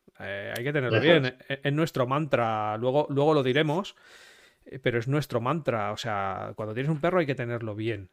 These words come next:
Speaker 1: y hay que hacer lo que haya que hacer por él, porque es tu
Speaker 2: Ujú.
Speaker 1: familia, porque vive contigo, porque no lo ha escogido, no ha escogido estar contigo, simplemente pues ha pasado así, se han cruzado su vida y la tuya y, y, y bueno, pues hay que intentar de-,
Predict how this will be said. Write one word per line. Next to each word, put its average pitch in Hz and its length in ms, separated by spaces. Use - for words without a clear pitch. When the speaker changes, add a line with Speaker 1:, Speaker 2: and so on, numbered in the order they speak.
Speaker 1:
y 107 280
hay 110 180
que 123 100
hacer 139 320
lo 120 160
que 110 160
haya 120 300
que 113 100
hacer - 360
por 110 220
él, 98 300
porque 101 280
es - 100
tu 120 80
Speaker 2:
Ujú. 110 100
Speaker 1:
familia, 185 480
porque - 200
vive 110 220
contigo, 160 400
porque 131 240
no 120 140
lo 120 80
ha 113 40
escogido, 165 600
no 131 140
ha 117 40
escogido 131 340
estar 117 180
contigo, 147 460
simplemente 127 560
pues 131 220
ha 113 160
pasado 117 360
así, 190 280
se - 80
han 123 80
cruzado 123 580
su - 160
vida 135 200
y - 20
la 143 100
tuya 202 360
y, 110 420
y, 101 340
y 104 100
bueno, 147 280
pues - 300
hay 120 100
que 131 80
intentar 147 320
de-, 127 340